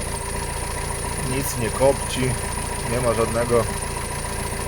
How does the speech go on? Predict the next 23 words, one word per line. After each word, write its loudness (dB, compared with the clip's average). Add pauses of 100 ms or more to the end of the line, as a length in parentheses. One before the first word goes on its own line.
(200)
problemu. 2 (1300)
Myślę, 2
że 6
on, 4 (600)
tak 8
jak 6
na 4
forach 6
piszą, 2
jeszcze 2
te 2
czterysta 2
tysięcy -2
bez -2
problemu 4
by 2
zrobił. 6 (920)
Chociaż 4
już 2 (1700)
od 8
jakichś 6
trzech 6
lat 10